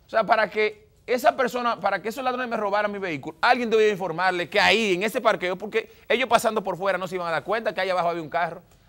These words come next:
Alguien le debió haber dicho que ahí había un vehículo de esa característica. Alguien, o ellos entraron al parqueo y empezaron a dar vueltas,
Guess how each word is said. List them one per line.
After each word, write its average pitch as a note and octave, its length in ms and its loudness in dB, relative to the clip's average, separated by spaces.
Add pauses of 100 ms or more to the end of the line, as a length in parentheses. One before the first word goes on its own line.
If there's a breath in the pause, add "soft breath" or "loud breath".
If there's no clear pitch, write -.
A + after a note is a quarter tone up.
Alguien A3+ 400 4
le G#3 60 -2
debió F#3+ 200 0
haber F3+ 180 0
dicho F3 360 -6
que F#3 120 -2
ahí F#3+ 140 2
había F3 160 -2
un D#3+ 60 -6
vehículo D3 480 -8
de E3 220 -6
esa E3+ 160 -8
característica. D3+ 680 -6 (2500 soft breath)
Alguien, F3+ 360 0
o B3 240 6
ellos A#3+ 160 0
entraron A#3 320 2
al A#3+ 80 0
parqueo B3 300 6
y B3+ 60 2
empezaron A3+ 380 0
a A#3 40 4
dar A3+ 100 6
vueltas, D3+ 480 -4